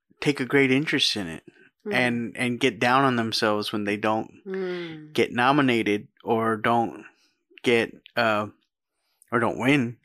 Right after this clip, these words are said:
Speaker 2: Yeah.
Speaker 1: let alone, or someone else wins over them and they perhaps, you
Speaker 2: Thought
Speaker 1: know,
Speaker 2: they should have.
Speaker 1: are more, and they might actually be more skilled
Speaker 2: Mm-hmm.
Speaker 1: than them.
Speaker 2: Mm-hmm.
Speaker 1: But for them to take it a-, as an indicator of how well they're doing as
Speaker 2: That's
Speaker 1: a
Speaker 2: true.
Speaker 1: comic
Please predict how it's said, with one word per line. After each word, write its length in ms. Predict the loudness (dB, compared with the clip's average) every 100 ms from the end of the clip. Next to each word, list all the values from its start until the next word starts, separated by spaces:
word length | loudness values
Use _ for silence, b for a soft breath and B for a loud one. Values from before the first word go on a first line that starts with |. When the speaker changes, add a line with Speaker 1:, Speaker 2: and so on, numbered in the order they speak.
| -20 -14
Speaker 2:
Yeah. 220 | -12 -2
Speaker 1:
let 160 | 0 2
alone, 240 | 2 0 -2
or 100 | 0
someone 400 | 2 2 0 0
else 300 | 0 0 0
wins 320 | 0 0 -2
over 180 | -2 -2
them 300 | 0 0 -2
and 100 | -2
they 220 | -4 -4 _ B B B B _ _ -14 -2
perhaps, 500 | 2 2 0 -4 -6
you 100 | -4
Speaker 2:
Thought 80 | -2
Speaker 1:
know, 120 | -2
Speaker 2:
they 140 | -6
should 260 | -12 -14 -16
have. 220 | -14 0
Speaker 1:
are 220 | 4 4
more, 320 | 4 4 4 4
and 260 | 2 4
they 80 | 6
might 240 | 6 6
actually 400 | 6 4 2 2
be 180 | 4 4
more 280 | 4 4 4
skilled 480 | 2 2 2 2 -4 -12 -16
Speaker 2:
Mm-hmm. 300 | -14 -10 -4
Speaker 1:
than 180 | -4
them. 320 | -2 -4 -6 -16 _ b b b b b
Speaker 2:
Mm-hmm. 720 | -14 -12 -14 -16 -16 -12 -12 -2 2
Speaker 1:
But 200 | 2 4
for 140 | 4
them 380 | 6 4 2 0
to 160 | -2
take 260 | 2 0 2
it 80 | 2
a-, 180 | 2 2
as 320 | 0 0 -2
an 120 | 0
indicator 720 | 0 0 0 2 4 4 2
of 280 | 2 -2 -6
how 300 | -4 0 2
well 360 | 2 2 2 2
they're 140 | 0
doing 500 | 0 -2 -2 -4 -8 -6
as 180 | -6 -6
Speaker 2:
That's 120 | -6
Speaker 1:
a 20 |
Speaker 2:
true. 60 | 0
Speaker 1:
comic 460 | 4 6 4 0